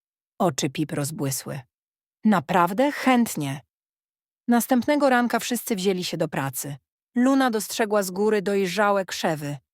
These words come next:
Squeaky przemykał między gałęziami, a Remi niósł pełne kosze na polanę. Pip ciężko pracował, delikatnie zwijając jagody w wiązkę liści, żeby się nie zgniotły.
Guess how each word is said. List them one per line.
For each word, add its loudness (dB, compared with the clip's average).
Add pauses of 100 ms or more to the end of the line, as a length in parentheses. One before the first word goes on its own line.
(160)
Squeaky -2
przemykał 0
między -2
gałęziami, 0
a -2
Remi 2
niósł -4
pełne 0
kosze -4
na -4
polanę. -4 (600)
Pip 0
ciężko 0
pracował, -2
delikatnie 0
zwijając -2 (100)
jagody 0
w -8
wiązkę -4
liści, -6 (320)
żeby 0
się -4
nie -2
zgniotły. -6